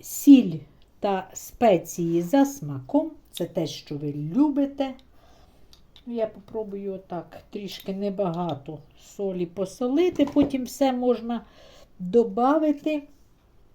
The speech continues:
Добавляю суміш перців і трішки добавляю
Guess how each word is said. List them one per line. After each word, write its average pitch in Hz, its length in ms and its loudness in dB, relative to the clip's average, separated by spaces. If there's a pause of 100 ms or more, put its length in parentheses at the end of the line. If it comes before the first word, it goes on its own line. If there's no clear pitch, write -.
(500)
Добавляю 208 840 -4 (1000)
суміш 226 720 -10 (400)
перців 320 720 2 (1000)
і 330 200 2
трішки 277 600 2
добавляю 202 840 -2